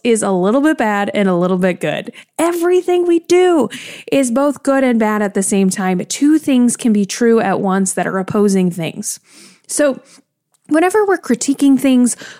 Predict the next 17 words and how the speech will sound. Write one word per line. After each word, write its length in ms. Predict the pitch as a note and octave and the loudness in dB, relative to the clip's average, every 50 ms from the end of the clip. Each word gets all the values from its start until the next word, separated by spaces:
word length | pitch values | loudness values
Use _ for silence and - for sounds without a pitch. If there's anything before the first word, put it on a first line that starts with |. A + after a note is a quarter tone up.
| _ - | _ -2
looking 300 | D4 D#4+ - E4+ E4 D4 | -2 0 2 2 0 0
critically 480 | - C#4+ C#4+ C#4 C4+ - C4+ B3 A3+ | 0 0 0 0 -2 -2 0 0 0
at 120 | G#3 G3+ - | 0 -2 -4
things, 300 | - A3+ A3 G#3+ - - | -4 -2 -2 -2 -2 0
remember 640 | C#4+ E4 E4+ E4+ F4+ G4 G4+ F#4 D#4 A#3 - - _ _ _ - - - - - - _ _ | 0 2 2 2 2 2 2 0 0 -2 -4 -6 _ _ _ -20 -20 -20 -20 -20 -20 _ _
that 340 | - - D#4 - - - - | -2 -2 -2 -2 -2 -6 -6
the, 200 | D3+ D#3 - - | -6 -6 -6 -8
the 140 | - - C#4+ | -12 -8 -6
ideal 520 | - D4 D#4+ D4+ - - F4+ F#4+ G4 G4 F4 | -2 -2 -2 -2 -2 0 0 2 2 2 0
thing 220 | F4 - D#4+ D4+ | 0 0 0 0
here 260 | C#4 B3+ - D4 C4+ A#3+ | 0 0 0 -2 -2 -2
is 120 | A#3 - | -4 -4
to 120 | - C#4+ | 0 0
not 320 | B3 B3 C4 C#4+ D4 - - | 2 2 2 0 -2 -6 -8
shut 300 | - - - C#4 C4 C4 | -8 -4 -4 -4 -4 -2
something 340 | - D4+ C#4+ D#4+ D#4+ D4+ B3+ | 0 0 0 2 2 2 2
down, 320 | A3 F#3+ F#3+ F#3+ F#3+ F#3+ | 2 2 0 0 -2 -2